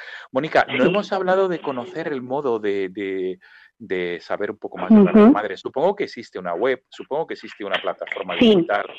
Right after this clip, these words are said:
Speaker 2: Sí, sí, tenemos la página web, eh, se llama Hogar de la Madre, todo junto y minúscula, punto org, hogar de la madre punto org, y ahí está, pues, todo desglosado,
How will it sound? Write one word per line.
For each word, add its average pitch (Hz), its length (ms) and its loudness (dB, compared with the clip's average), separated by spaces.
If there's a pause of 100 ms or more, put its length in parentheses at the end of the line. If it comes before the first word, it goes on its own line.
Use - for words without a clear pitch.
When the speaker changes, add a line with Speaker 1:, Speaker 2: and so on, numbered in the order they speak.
(880)
Speaker 2:
Sí, 220 240 6
sí, 214 160 4
tenemos 220 400 4
la 214 160 2
página 233 400 -2
web, 233 240 4 (100)
eh, 196 480 2
se 202 100 -4
llama 196 380 0
Hogar 208 380 4
de 196 100 -4
la 185 140 -4
Madre, 262 420 -4
todo 190 220 -6
junto 233 400 -6
y 269 40 0
minúscula, 233 640 0 (500)
punto 269 560 2
org, 220 800 2 (640)
hogar 208 280 2
de 190 80 -4
la 185 120 -2
madre 269 260 -2
punto 220 340 -4
org, 196 380 2
y 196 360 -2
ahí 214 200 2
está, 233 340 0
pues, 196 200 -10
todo 196 220 2
desglosado, 196 720 0